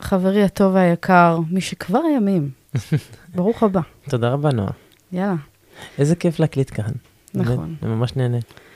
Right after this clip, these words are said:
Speaker 1: יש לנו וייב טוב פה, אנחנו מנצלים את הימים האחרונים לפני שאנחנו עוברים מכאן, ופתאום אני מבינה כמה, כאילו, מרחב סבבה זה להקליט, גם בסלון יכולנו לעשות פתאום, ופתאום אני מרגישה כזה,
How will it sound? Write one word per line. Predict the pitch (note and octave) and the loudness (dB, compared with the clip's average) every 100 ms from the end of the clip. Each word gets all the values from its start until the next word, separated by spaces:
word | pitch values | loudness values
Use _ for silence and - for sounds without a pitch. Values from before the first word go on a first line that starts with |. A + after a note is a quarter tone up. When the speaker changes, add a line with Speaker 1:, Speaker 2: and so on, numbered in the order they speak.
| _ - | _ -8
Speaker 1:
יש | F#3 - | -6 0
לנו | G3+ F#3 F3+ F3 F3 F3+ E3+ F3 | 2 4 4 4 4 2 0 -2
וייב | E3 F#3+ F#3 | 2 4 4
טוב | F3 - F3+ F3+ | 4 6 6 4
פה, | - A3 C#4 - | 0 0 0 -4
אנחנו | F3 - | -4 2
מנצלים | F3+ F3 - G3 G3 | 4 4 2 0 2
את | G3 | 2
הימים | F#3+ F3 F3 F3+ F#3+ | 4 6 6 6 6
האחרונים | F3+ G3+ F3 F#3+ | 4 4 4 4
לפני | E3+ F3+ | 2 0
שאנחנו | G3 F3+ E3 | 2 2 4
עוברים | F3 E3+ E3+ | 2 4 2
מכאן, | F#3 - G#3 C#4 D#4 - - - - - - - | 2 2 2 2 -2 -12 -20 -20 -20 -20 -16 -6
ופתאום | F3 F3 F3+ F#3+ - G3 C#4+ F4 | 0 2 4 4 6 8 10 10
אני | G#3+ | 8
מבינה | G3 F3+ F#3 A3+ C#4+ | 6 6 8 8 6
כמה, | G3+ G#3+ C4+ | 6 6 6
כאילו, | - C4 A#3+ A3 G3+ F#3+ F#3 E3+ - - - _ _ _ _ - | 4 6 8 8 8 8 4 0 -12 -20 -20 _ _ _ _ -6
מרחב | F#3+ F#3 F3 - G3+ B3 | 4 6 6 8 8 8
סבבה | - G3+ F3 G3+ A#3+ | 4 6 8 10 10
זה | G#3+ | 8
להקליט, | F#3 F3+ - A#3 | 8 8 8 6
גם | G3 G3 | 8 6
בסלון | G#3+ - G3 F#3 G#3+ | 6 6 8 8 8
יכולנו | A#3 A3+ G#3+ G#3 | 6 6 6 8
לעשות | G3 F3+ F#3+ F3 | 6 4 2 0
פתאום, | F#3 G3 F3+ F3 | 0 4 4 4
ופתאום | E3+ - - A3 A#3+ | 2 -4 -8 -4 -2
אני | |
מרגישה | A3 G3 F3 A3 | -2 -2 -4 -2
כזה, | A#3+ G3 | -2 -2